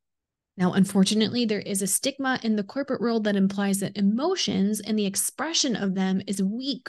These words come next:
or unattractive. This stigma, along with all of the other stigmas that accompany mental health, often prevents people from taking steps to become more in tune with their inner experience.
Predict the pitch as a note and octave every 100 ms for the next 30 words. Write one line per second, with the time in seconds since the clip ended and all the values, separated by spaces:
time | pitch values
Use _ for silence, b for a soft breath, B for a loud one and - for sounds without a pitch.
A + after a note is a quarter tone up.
0 | - G3+ G#3+ F#3 F3 - G#3 G3 - -
1 | - _ _ _ _ _ _ _ _ _
2 | _ _ D4+ - - F3 F#3 G#3+ B3 A3+
3 | A3 G#3+ G3+ G3 G3 G3+ - A3 A#3 A3+
4 | A3+ G#3+ G#3 G#3 G#3 G3 G3 G3+ - D#4
5 | C4 G#3 G3 E3+ - - - A#3 A#3 -
6 | _ _ B B B _ - A#3+ B3+ D4+
7 | - C#4+ G#3+ G3+ G3 - A3+ A3+ G#3 G3+
8 | G3 G3 G#3 G3+ A3+ A3 - G3+ A3 -
9 | - - G3+ G#3+ - A3 A3+ - G#3 G#3
10 | A3+ C4 C4+ - B3+ A#3+ - F#3 G#3 A#3+
11 | G#3+ G3 G3 - F#3 F#3 - F3 - F3+
12 | E3 F2 - - -